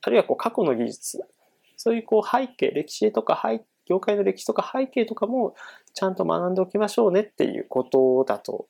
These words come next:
思うんですよね。えっと、本書引用します。「面白くなければおもちゃではない。ラブテスターは横井の遊び心が凝縮されたような商品だった。同時にラブテスターは枯れた技術の水平思考という哲学が確立するエポックメイキングなエレクトロニクス玩具でもある。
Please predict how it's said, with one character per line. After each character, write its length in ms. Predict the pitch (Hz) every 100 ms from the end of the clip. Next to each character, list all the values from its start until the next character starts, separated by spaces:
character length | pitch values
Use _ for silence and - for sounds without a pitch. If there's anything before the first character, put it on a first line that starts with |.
| -
思 120 | 123
う 40 |
ん 40 | -
で 60 |
す 80 | -
よ 60 | -
ね。 240 | 165 170 _ _ _ _ _ _ - - _ _ _ -
え 120 | 131
っ 40 |
と、 180 | - 135
本 120 | 190
書 80 | 160
引 100 | 127
用 120 | 123
し 100 | 120
ま 160 | 117 113
す。 240 | - - _ _ _ -
「面 100 | 156
白 180 | - 165
く 80 | 123
な 100 | 117
け 100 | 110
れ 100 | 104
ば 160 | 107
お 40 | 107
も 100 | 107
ち 80 | 104
ゃ 40 |
で 80 | -
は 60 |
な 180 | - -
い。 40 | _ _ _ _ -
ラ 100 | 131
ブ 100 | 139
テ 120 | 151
ス 100 | -
タ 100 | 131
ー 20 |
は 240 | 151 165 - _
横 200 | 143 147
井 40 | 139
の 100 | 135
遊 140 | 170
び 140 | 190
心 280 | 190 202 190
が 100 | 190
凝 160 | - 151
縮 120 | -
さ 120 | -
れ 60 | 180
た 100 | 190
よ 60 | 156
う 20 |
な 20 |
商 140 | 127
品 80 | 117
だ 80 | -
っ 40 | -
た。 120 | - -
同 160 | 160 190
時 80 | 190
に 80 |
ラ 100 | 175
ブ 80 | 170
テ 120 | -
ス 120 | 196 -
タ 100 | 123
ー 40 |
は 180 | 113 -
枯 100 | 135
れ 80 | 147
た 120 | 156
技 100 | 156
術 280 | 139 - -
の 80 | -
水 160 | 139
平 120 | 135
思 140 | 135 -
考 100 | 139
と 80 | 175
い 40 |
う 20 |
哲 180 | 143 -
学 240 | 139 -
が 80 | - _
確 260 | - - -
立 140 | -
す 80 | -
る 180 | - - _ - _ -
エ 80 | 143
ポ 120 | 143
ッ 80 | -
ク 80 | 135
メ 100 | 131
イ 40 |
キ 120 | 131
ン 60 | 135
グ 80 | 180
な 200 | - - _ _ -
エ 100 | 131
レ 120 | 120
ク 140 | -
ト 120 | - 123
ロ 120 | 117
ニ 100 | 113
ク 80 | -
ス 160 | -
玩 200 | - 113
具 100 | 113
で 80 | 147
も 80 | 165
あ 60 |
る。 120 | -